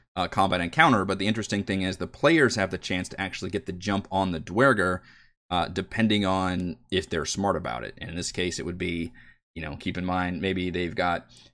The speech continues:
you know, one or two of them are invisible and they're left as a scout somewhere. You know, that the, the place they came in at is going to be underneath through, you know, one of the, uh,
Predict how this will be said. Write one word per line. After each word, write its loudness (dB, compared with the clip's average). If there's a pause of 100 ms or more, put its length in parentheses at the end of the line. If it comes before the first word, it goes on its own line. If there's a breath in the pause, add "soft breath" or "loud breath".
you -6
know, -6
one 2
or 4
two 2
of 2
them 2
are 2
invisible 4
and 2
they're 0
left -2
as -4
a -6
scout 0
somewhere. 2
You -6
know, -6
that -4
the, -4 (100)
the -6
place 2
they 2
came -2
in 2
at 0 (840)
is -2
going 2
to 2
be 2
underneath 2 (160)
through, 2 (100)
you -6
know, -6
one -2
of -2
the, 0 (720 soft breath)
uh, -4